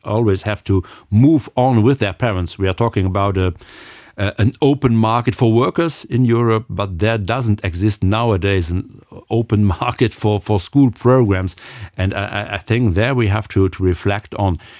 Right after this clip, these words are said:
and this is the experience we, we make now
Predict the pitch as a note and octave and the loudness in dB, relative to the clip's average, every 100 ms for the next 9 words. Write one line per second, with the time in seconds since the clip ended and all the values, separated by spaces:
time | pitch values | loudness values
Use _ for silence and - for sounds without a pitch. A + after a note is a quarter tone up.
0 | - - E2+ A2+ A2 F#2 F2+ G2 - - | -14 -4 0 2 2 0 -2 -2 -2 0
1 | A2+ G2 F2 F2 E2+ F2+ E2 F2 F2+ F2 | 2 2 0 -2 -2 -2 -2 0 2 4
2 | F#2+ G2+ - E2+ F2 G#2 A#2+ | 2 0 -2 -2 0 0 -4